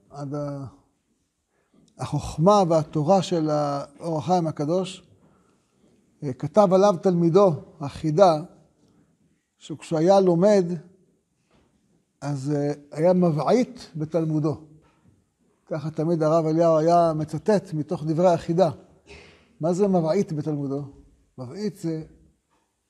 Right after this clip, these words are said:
מבהיל. אדם היה רואה את הלימוד תורה, היה נבהל.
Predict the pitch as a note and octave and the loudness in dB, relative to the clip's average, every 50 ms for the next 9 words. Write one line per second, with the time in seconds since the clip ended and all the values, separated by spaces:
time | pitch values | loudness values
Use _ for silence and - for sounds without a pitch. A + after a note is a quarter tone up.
0 | _ _ _ _ - C3+ C3+ C3+ C#3 G3 A#3 A3+ F3+ C3+ G#2 - - - _ _ | _ _ _ _ -6 -4 0 4 4 6 6 6 2 0 -4 -10 -18 -20 _ _
1 | _ - - _ _ _ _ _ _ _ _ _ B2 C3 F#3+ G3+ G3 F#3+ F#3+ G3+ | _ -20 -20 _ _ _ _ _ _ _ _ _ -6 -2 -2 0 0 2 4 6
2 | G3+ G3 F#3+ F3+ F3 G#3 A3 - - F3+ E3+ F3+ G3 A3+ G#3 G#3 G3 F3 E3+ E3 | 6 6 6 4 2 0 0 -2 0 0 0 0 0 0 -2 0 0 0 0 -2
3 | E3+ D#3+ D3+ - - _ _ _ _ _ _ _ _ _ _ _ _ D3 F3 F#3+ | -2 -6 -12 -20 -20 _ _ _ _ _ _ _ _ _ _ _ _ -8 -4 0
4 | G3 F3+ D3 C3+ E3+ A3 A#3 G#3+ E3+ | 0 0 2 4 6 6 6 6 4